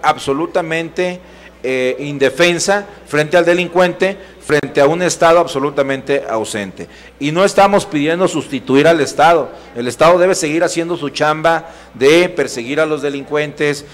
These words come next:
de atacar las causas que generan la violencia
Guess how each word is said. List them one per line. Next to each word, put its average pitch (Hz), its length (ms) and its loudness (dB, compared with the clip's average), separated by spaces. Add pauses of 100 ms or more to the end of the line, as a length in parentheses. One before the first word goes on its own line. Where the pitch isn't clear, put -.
(160)
de 175 500 4
atacar 131 440 -2
las 156 180 2
causas 156 340 0
que 135 120 -6
generan 139 440 0
la 147 120 2
violencia 151 580 -2